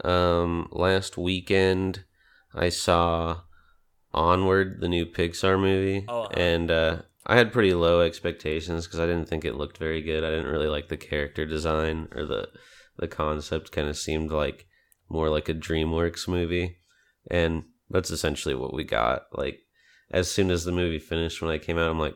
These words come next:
Speaker 1: "I'm pretty sure I'm gonna forget everything about this movie in, like, two hours." And, uh, it's almost a week later, and I can barely tell you what <laughs> happened to that movie. I just know that it was,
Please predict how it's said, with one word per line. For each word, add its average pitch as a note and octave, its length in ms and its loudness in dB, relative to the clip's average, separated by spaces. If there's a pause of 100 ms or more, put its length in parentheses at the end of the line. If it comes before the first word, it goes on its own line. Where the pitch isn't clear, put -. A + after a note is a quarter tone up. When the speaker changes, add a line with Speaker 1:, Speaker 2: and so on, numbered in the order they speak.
Speaker 1:
"I'm F2+ 140 -4
pretty E2+ 240 0
sure D#2+ 200 -2
I'm D#2+ 120 0
gonna D2+ 160 -2
forget C#2 480 -8
everything D2+ 460 -2
about - 260 -6
this - 220 -8
movie D2 280 -4
in, D2+ 140 -2
like, C#2 320 -8
two C2+ 260 -8
hours." G1+ 500 -6 (580)
And, E2 360 0
uh, F2 300 4
it's F2 140 -2
almost G#2 340 4
a G#2 60 0
week G#2+ 240 0
later, F#2+ 320 4
and E2 340 -6
I F2+ 140 0
can F2 200 -4
barely E2 280 2
tell D#2+ 180 0
you D#2+ 140 2
what E2 100 2
<laughs> F2+ 40 2
happened F#2 340 2
to - 80 -2
that - 180 2
movie. F2+ 320 2
I F2 80 4
just F2+ 220 -2
know F#2 160 4
that F2 120 2
it E2 120 2
was, E2 260 -2